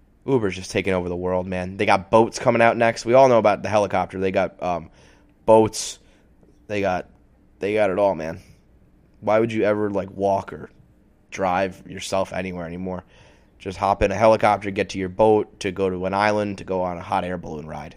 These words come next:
Uber's got you covered. That's it for me. Daily Mail in the books.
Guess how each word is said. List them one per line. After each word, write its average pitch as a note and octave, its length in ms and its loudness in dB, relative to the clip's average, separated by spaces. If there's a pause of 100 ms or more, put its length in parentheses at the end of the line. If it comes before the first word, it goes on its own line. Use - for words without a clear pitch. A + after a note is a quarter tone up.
Uber's G2 260 -4
got E2 180 -12
you - 80 -14
covered. F#2+ 280 -14 (340)
That's D#3 220 8
it F3 140 4
for D3+ 100 -2
me. D3 260 4
Daily C3 300 6
Mail B2 320 2
in D3 220 4
the B2 140 12
books. C3 760 6